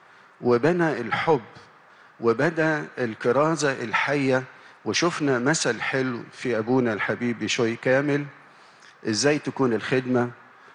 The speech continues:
وإزاي تكون الحياة المقدسة. أبونا بشوي لا يكفيه كلمات، ولكن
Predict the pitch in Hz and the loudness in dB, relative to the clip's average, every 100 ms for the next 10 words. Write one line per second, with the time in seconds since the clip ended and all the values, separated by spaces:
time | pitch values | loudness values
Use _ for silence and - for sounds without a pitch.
0 | - - 113 107 143 143 113 131 127 123 | -12 -2 0 2 0 0 0 2 4 4
1 | 123 131 - - - - 110 101 - 113 | 0 -10 -20 -20 -20 -10 -4 -2 2 2
2 | 127 110 98 98 95 104 - - - - | 2 0 -2 -2 0 -2 -2 -6 -20 -20
3 | - - - - - - - - - - | -20 -20 -20 -20 -20 -20 -20 -20 -20 -20
4 | - - 135 190 190 - 180 175 160 139 | -8 0 2 2 2 0 2 2 2 2
5 | 160 147 127 - 147 - 127 123 123 113 | 2 2 -4 -4 -4 -2 0 2 2 2
6 | - - - - - - _ - - - | -2 -18 -20 -20 -20 -20 _ -20 -20 -10
7 | - 127 175 185 180 170 156 | 0 2 4 2 2 2 0